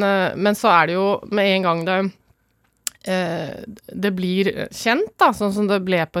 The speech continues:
et tidspunkt, eh, for min del, så er det jo ingenting som er privat lenger, ikke sant? Og det som er utfordringen da,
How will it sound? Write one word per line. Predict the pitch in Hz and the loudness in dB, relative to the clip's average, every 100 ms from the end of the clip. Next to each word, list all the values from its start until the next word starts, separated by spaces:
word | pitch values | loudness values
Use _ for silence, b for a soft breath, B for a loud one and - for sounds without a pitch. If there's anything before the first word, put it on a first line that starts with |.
| - | -6
et | |
tidspunkt, | 165 - 175 170 - | -10 -4 -4 -4 -4
eh, | 180 180 180 175 175 165 - 170 - - - | -2 0 -2 -2 -4 -6 -8 -8 -8 -8 -4
for | 190 | -2
min | 170 185 | 0 0
del, | 220 b b b b b b b b b b | -2 b b b b b b b b b b
så | - 262 | 2 4
er | - 180 175 | 6 4 4
det | 220 | 2
jo | - | 0
ingenting | 262 214 175 196 190 165 | 0 0 2 0 0 -2
som | 156 190 | -2 0
er | 156 | 0
privat | - 180 160 147 - | 0 -2 -2 -2 -4
lenger, | 190 233 302 | -2 0 0
ikke | 247 | 2
sant? | 247 262 - | 0 0 0
Og | 214 | 0
det | 220 - | 0 2
som | 233 | 0
er | 156 175 | 0 -4
utfordringen | - - 170 175 180 | -6 -4 -2 0 0
da, | 202 | 2